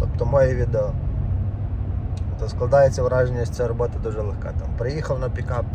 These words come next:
приїхав на делівері, ще щось. Насправді ні, ця робота дуже важка. Е,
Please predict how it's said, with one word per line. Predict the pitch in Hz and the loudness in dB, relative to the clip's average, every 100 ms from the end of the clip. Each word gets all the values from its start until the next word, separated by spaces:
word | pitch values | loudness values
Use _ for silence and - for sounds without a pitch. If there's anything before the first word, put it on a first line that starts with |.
| - | -4
приїхав | - 110 - - | -2 -2 -2 -2
на | - | -2
делівері, | - 123 123 120 | -2 0 0 0
ще | - - | 0 0
щось. | - - - - - - - - - - - - - - - - - - - 95 | 0 0 0 0 0 -2 -2 -2 -2 -2 -2 -4 -4 -6 -4 -6 -6 -6 -4 -4
Насправді | 95 104 107 101 | -2 0 0 0
ні, | 95 - | -4 -4
ця | - 107 | -2 -2
робота | 104 107 101 | 0 0 0
дуже | 101 120 120 | -2 -2 0
важка. | 120 - - - - - - - - - - - - - - - - | -2 0 -2 -2 -4 -4 -4 -4 -4 -4 -4 -2 -2 -2 -2 -2 -2
Е, | 95 95 95 | 0 0 0